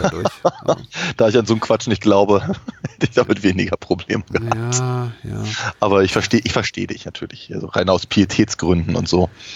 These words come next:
Speaker 1: Ich glaub ja auch nicht
Speaker 2: Ja.
Speaker 1: dran, will ich mit, äh, im Wachzustand einreden, dann lieg ich nachts im Bett und schreck hoch und denk mir, „Nein.“
Speaker 2: <laughs>
Speaker 1: Ach. It, äh, stattdessen sprechen wir über, äh, Die Farbe aus dem Weltall,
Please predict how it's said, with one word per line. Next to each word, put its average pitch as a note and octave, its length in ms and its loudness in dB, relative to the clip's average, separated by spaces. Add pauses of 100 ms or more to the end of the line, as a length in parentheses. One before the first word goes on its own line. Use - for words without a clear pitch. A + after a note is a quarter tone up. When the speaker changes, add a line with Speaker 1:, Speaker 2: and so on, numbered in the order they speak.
(420)
Speaker 1:
Ich - 120 -4
glaub A#2 220 2
ja C3+ 80 2
auch G2+ 160 -6
nicht A2+ 220 2
Speaker 2:
Ja. G2 160 2
Speaker 1:
dran, G2+ 500 0
will G#2 240 -4
ich - 140 -6
mit, - 340 -8
äh, A2 140 0 (380)
im A2+ 120 0
Wachzustand B2 500 2
einreden, A#2+ 420 4
dann A2+ 100 4
lieg A#2 100 4
ich A2 80 -6
nachts A#2+ 260 0
im A2+ 100 2
Bett C3+ 260 2
und - 340 -8
schreck A#2 340 0
hoch C#3 120 4
und C#3 100 2
denk B2+ 120 4
mir, B2 80 4
„Nein.“ D3+ 340 4 (640)
Speaker 2:
<laughs> - 340 2
Speaker 1:
Ach. - 320 -2 (1120)
It, - 200 0
äh, C3 240 6
stattdessen F3+ 420 2
sprechen D3 380 0
wir C3+ 160 4
über, C#3 640 4
äh, B2+ 80 4
Die B2 80 2
Farbe F#3+ 320 4
aus E3 100 4
dem B2 160 4
Weltall, C3 640 2